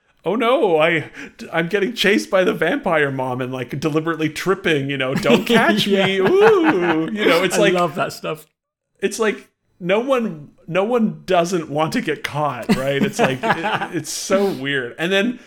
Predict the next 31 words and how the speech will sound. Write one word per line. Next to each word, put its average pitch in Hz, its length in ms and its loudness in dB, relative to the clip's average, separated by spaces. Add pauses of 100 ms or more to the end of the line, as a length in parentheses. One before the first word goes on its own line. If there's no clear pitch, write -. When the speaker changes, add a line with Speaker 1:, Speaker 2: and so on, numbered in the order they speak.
(160)
Speaker 1:
it's 180 180 -4
a 220 60 2
very 127 360 -2
specific 117 480 -8
note, 110 360 -10
but 117 340 -10
her 156 260 -4
music, 165 680 -2 (1080)
the - 80 -20
Speaker 2:
Her 151 60 -6
Speaker 1:
music 156 280 -2
they 202 60 -2
Speaker 2:
music? 202 120 -4
Speaker 1:
play 143 140 0
when 147 160 -4
she's 139 400 -8
chasing 135 440 -8
you 156 320 -2
is, 147 200 -4
Speaker 2:
Yeah. 147 60 0
Speaker 1:
like, 135 300 -4 (640)
generic 139 640 0
stock 127 600 -4
music. 127 640 -6 (680)
Um, 113 500 -6
Speaker 2:
Mm. 113 40 -8
Speaker 1:
there's 131 200 -4
a 143 80 -4
specific - 840 -4 (720)
few 143 500 -2
stock, 131 720 -4